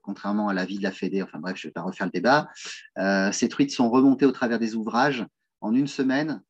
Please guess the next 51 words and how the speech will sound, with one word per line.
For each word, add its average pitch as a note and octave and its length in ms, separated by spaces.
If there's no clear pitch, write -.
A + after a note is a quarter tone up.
on G#2+ 200
a A2 100
vingt-cinq B2 320
truites - 240
qui A#2 100
sont - 160
remontées, A2+ 540
et G2 80
dont G#2+ 160
une C3+ 140
qui - 100
a G#2+ 40
franchi - 300
les G#2+ 100
quatre. - 360
Donc, F#2+ 120
on A#2 40
l'a B2 140
vu C3+ 180
dans C3+ 100
l'après-midi B2+ 500
au A#2+ 60
pied A#2+ 160
de A2+ 40
l'ouvrage, B2+ 340
on C3 60
s'est - 120
dit, « A2 140
Tiens, C#3+ 160
tiens, C#3 240
euh, G2 220
on A2 80
va G#2+ 120
voir B2+ 380
comment A2+ 280
elle G#2+ 80
s'est - 140
arrêtée, G#2 300
machin. » A2 280
Donc, G#2+ 160
elle G2 80
en G#2 60
avait A2 140
déjà A#2 160
franchi - 320
trois, C3+ 220
hein. G#2+ 120
Et A2+ 40
en A2+ 80
soirée, B2+ 680
euh, - 520